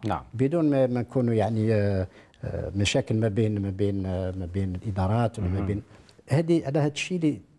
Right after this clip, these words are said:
Speaker 2: اقترحنا، ولن نبداو هذا ال-، الاسلوب هذا،
Speaker 1: مهم.
Speaker 2: نبداوه بصفه بسيطه.
Speaker 1: وكانه جمع لقاعده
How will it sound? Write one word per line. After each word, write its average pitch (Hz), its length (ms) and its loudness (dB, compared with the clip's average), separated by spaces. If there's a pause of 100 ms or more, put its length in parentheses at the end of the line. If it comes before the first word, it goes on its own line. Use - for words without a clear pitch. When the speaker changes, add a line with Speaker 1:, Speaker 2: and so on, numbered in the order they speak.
(120)
Speaker 2:
اقترحنا، 131 720 -2 (280)
ولن 139 340 2
نبداو 120 420 0
هذا 95 320 -2
ال-، 92 100 -4
الاسلوب 90 520 -6
هذا، 85 220 -6
Speaker 1:
مهم. 85 200 -6 (260)
Speaker 2:
نبداوه 135 360 2
بصفه 147 580 -4
بسيطه. - 420 -4
Speaker 1:
وكانه 208 380 2
جمع 185 260 0
لقاعده 160 440 0